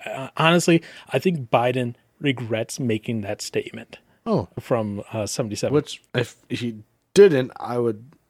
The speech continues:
Speaker 2: sure recommend him to regret it, 'cause that's not okay.
Speaker 1: Yeah. So, you know, both candidates are gonna have that.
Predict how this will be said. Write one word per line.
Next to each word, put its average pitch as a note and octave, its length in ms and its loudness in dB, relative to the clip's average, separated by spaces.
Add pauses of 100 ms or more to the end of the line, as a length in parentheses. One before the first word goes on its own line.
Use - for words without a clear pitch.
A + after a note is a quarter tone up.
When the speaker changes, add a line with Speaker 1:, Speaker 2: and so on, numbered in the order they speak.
(720)
Speaker 2:
sure - 320 -2
recommend B2 680 -2
him A2 320 -8 (140)
to F#3+ 140 0
regret G#2 420 -4
it, - 140 -10 (120)
'cause G2 420 -8 (300)
that's G#2+ 320 -6 (560)
not G2 240 -6
okay. B1 340 -12 (560)
Speaker 1:
Yeah. A2+ 160 -2 (140)
So, G2+ 540 -6 (100)
you D3+ 100 4
know, B2+ 560 0
both F3 300 6
candidates C3 420 -2
are - 120 -12
gonna A2+ 180 -2
have G2 160 -2
that. F#2 220 -10